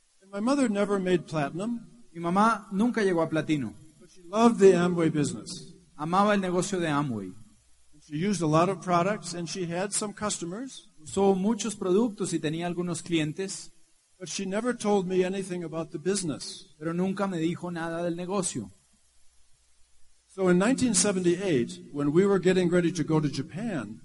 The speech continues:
Speaker 2: Así que en mil novecientos setenta y ocho, cuando estábamos listos para mudarnos a Japón,
Speaker 1: my mother said to us, "Very soon, Amway will open in Japan, and you should join because you will have a lot of fun and you will make some money."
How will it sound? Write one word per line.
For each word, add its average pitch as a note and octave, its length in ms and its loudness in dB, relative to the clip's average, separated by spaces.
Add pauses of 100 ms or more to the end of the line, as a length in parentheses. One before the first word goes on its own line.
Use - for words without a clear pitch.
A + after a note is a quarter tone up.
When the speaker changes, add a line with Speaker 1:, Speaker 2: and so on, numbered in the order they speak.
(160)
Speaker 2:
Así F3+ 160 -2
que G3+ 120 0
en G3+ 100 6
mil A#3+ 100 8
novecientos G#3+ 480 2
setenta F3+ 340 -2
y D#3 60 2
ocho, F3 240 0
cuando C#3+ 180 -2
estábamos E3 380 -2
listos G3 320 -2
para E3+ 220 2
mudarnos D#3+ 480 -2
a D#3 80 -4
Japón, F3+ 480 -6 (680)
Speaker 1:
my C#3+ 80 -8
mother G#3+ 240 0
said F#3+ 300 0
to F3 180 -4
us, D#3+ 320 0 (1300)
"Very A3 260 0
soon, C#3+ 540 -2 (100)
Amway F#3+ 480 -2
will E3 260 0
open F3+ 320 -2
in D3+ 140 0
Japan, C#3+ 640 -4 (320)
and A#2+ 160 -14
you E3+ 160 -10
should F3 240 -6
join D3 480 0
because C3+ 400 -4
you C3+ 120 -4
will B2 140 -4
have B2 260 -8
a A#2+ 40 -10
lot B2+ 240 -6
of G#3+ 120 -8
fun D#3+ 560 -4
and B2 120 -8
you C3 100 -4
will C3 120 -8
make C3 220 -8
some F3+ 180 -14
money." G#3+ 320 -2